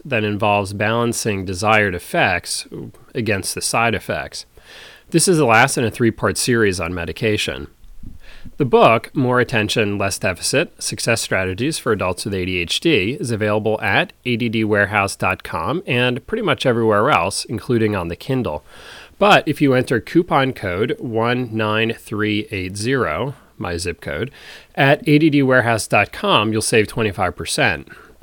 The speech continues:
I'm psychologist Doctor Ari Tuckman, author of More Attention, Less Deficit and Integrative Treatment for Adult A D H D, a practical, easy-to-use guide for clinicians. For more information about either book,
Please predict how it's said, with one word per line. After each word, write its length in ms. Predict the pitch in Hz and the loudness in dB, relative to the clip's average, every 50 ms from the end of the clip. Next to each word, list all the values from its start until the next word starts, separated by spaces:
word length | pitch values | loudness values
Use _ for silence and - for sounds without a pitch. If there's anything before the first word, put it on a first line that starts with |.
| - - - - - - | -20 -20 -20 -20 -10 -4
I'm 100 | - 143 | -2 -2
psychologist 560 | 131 - 185 - 160 135 143 175 202 202 - - | 0 0 2 4 4 4 4 4 2 0 2 2
Doctor 280 | 139 127 - 143 117 | 2 2 2 0 2
Ari 300 | 107 104 110 107 107 107 | 2 4 4 4 4 2
Tuckman, 500 | 104 - 139 135 - - 113 87 78 76 - - - | 2 2 2 2 2 0 -4 -6 -6 -8 -12 -4 2
author 380 | 139 147 165 - 190 156 120 | 2 4 4 4 2 4 4
of 260 | 107 104 131 165 147 | 4 4 2 0 0
More 220 | 147 131 117 110 107 | 0 2 2 2 2
Attention, 480 | 104 - 113 101 104 - - 110 104 | 2 0 -2 -2 -2 -2 -2 -2 -2
Less 200 | 104 98 95 - | -2 -2 -4 -4
Deficit 600 | - - 104 98 - 113 104 - 165 190 208 - - - | -2 -2 -2 -2 -2 -4 -4 -2 -2 -2 -4 -6 -8 -8
and 400 | 120 104 101 107 123 156 156 143 - - _ - | -6 -4 -2 -2 -2 -2 -4 -6 -12 -18 _ -2
Integrative 560 | 143 135 160 156 123 127 120 117 117 110 107 | -2 0 0 0 2 4 4 4 4 2 0
Treatment 460 | - - 165 185 220 214 190 175 - | 0 0 0 0 0 -2 -4 -6 -4
for 140 | - - 135 | -2 0 2
Adult 320 | 113 113 110 113 117 - 120 | 4 4 4 4 2 0 -2
A 100 | 104 104 | -2 0
D 140 | 107 101 | 0 0
H 260 | 95 95 87 - - - | 0 -2 -2 -4 -6 -2
D, 360 | - 127 113 87 73 80 - _ _ _ _ | 0 0 0 0 -2 -6 -12 _ _ _ _
a 80 | 139 | -12
practical, 680 | - - - 131 127 127 - - 143 - 156 143 135 131 - | -8 0 2 2 2 2 0 -4 -2 0 2 2 2 2 0
easy-to-use 680 | 127 117 113 113 123 107 - - 107 101 104 101 95 | 0 0 0 0 -2 -2 -2 -2 0 0 0 -2 -2
guide 280 | - 113 92 90 92 - | 0 0 0 0 0 -2
for 120 | - 87 | -6 -8
clinicians. 760 | 82 - 104 98 107 110 101 - - 82 67 71 - - - _ _ _ - - - - - - - | -8 -6 -4 -2 -2 -2 -2 -2 -4 -6 -8 -10 -12 -14 -16 _ _ _ -20 -20 -20 -20 -20 -20 -16
For 140 | - - 151 | -2 2 4
more 240 | 139 156 185 208 220 | 6 6 6 6 6
information 560 | 214 - 202 165 131 120 120 113 - 170 143 | 6 4 4 4 4 4 2 2 0 -2 0
about 260 | 123 110 101 107 - - | 0 2 2 0 0 -2
either 300 | 135 131 127 170 165 139 | -2 0 2 2 2 2
book, 400 | 110 117 98 82 120 131 - | 2 0 0 0 -2 -4 -6